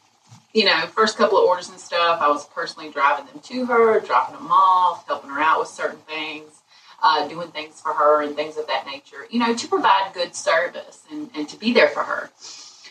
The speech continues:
Um, but as I got busier, that became a little more complicated to do. Um,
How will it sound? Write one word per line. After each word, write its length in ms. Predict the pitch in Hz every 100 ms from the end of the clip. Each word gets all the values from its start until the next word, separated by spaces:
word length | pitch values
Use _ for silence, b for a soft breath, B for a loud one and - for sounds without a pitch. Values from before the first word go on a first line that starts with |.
| B _
Um, 440 | 202 196 185 175 - _
but 260 | 214 190 -
as 180 | 185 -
I 120 | -
got 240 | - -
busier, 600 | 233 285 233 185 156 165 - _
that 200 | 190 180
became 320 | - 196 180
a 40 | 170
little 180 | 175 175
more 200 | 160 -
complicated 600 | - - - 151 147 -
to 120 | - -
do. 280 | 285 233 - - b b b b
Um, 440 | 214 208 196 190